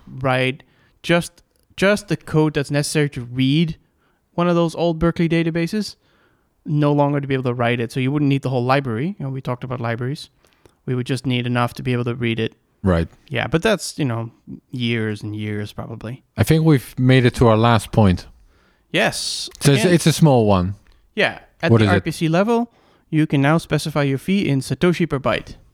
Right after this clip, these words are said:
Speaker 2: Finally.
Speaker 1: Yes. It used to be Satoshi per kilobyte or B T C per kilobyte, some weird unit.
Speaker 2: Something, something no one else used.
Speaker 1: Yeah, exactly. 'Cause now all the websites will use Satoshi per byte.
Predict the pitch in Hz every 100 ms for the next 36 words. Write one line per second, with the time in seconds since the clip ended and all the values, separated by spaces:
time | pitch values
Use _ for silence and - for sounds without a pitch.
0 | - 147 147 117 90 82 _ - 147 -
1 | - 131 139 143 156 - 147 143 151 156
2 | 147 147 139 - 143 127 120 - _ _
3 | _ _ _ _ _ 151 131 139 - -
4 | 160 147 120 143 123 123 117 147 - 143
5 | 135 123 135 135 139 131 - _ - 139
6 | 151 202 135 113 - 143 139 123 127 123
7 | 117 113 101 95 104 90 85 - - -
8 | - - - 170 170 98 127 147 - 117
9 | 135 156 160 156 151 143 147 - 143 135
10 | 131 131 135 123 131 131 123 131 - 117
11 | 113 139